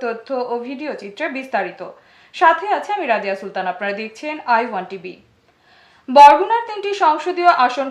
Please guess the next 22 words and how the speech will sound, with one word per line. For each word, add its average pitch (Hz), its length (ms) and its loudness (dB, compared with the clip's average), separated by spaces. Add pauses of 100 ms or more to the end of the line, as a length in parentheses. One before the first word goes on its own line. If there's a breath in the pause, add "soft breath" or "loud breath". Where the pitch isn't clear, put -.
পুনর্বহালের 294 720 -2
দাবিতে 254 400 -2 (240)
গতকাল 277 400 2 (120)
শনিবার 302 460 -6 (140)
বেলা 208 260 2 (260)
এগারোটা 269 360 -4 (100)
ত্রিশ 320 320 -14
মিনিটের 190 360 -12
সময় 220 280 -2 (440 loud breath)
আমতলী 381 440 0
উপজেলা 370 440 -4
পরিষদ 311 400 -8
চত্বরে 311 460 -8 (220)
আমতলী 226 380 -8 (180)
প্রেস 269 260 -8
ক্লাবের 285 360 -4 (180)
আয়োজনে 240 440 -4 (420 loud breath)
মানববন্ধন 262 760 2
করা 180 260 0
হয়। 165 200 -6 (360)
সেখানে 226 360 -8 (360 loud breath)
প্রায় 285 220 6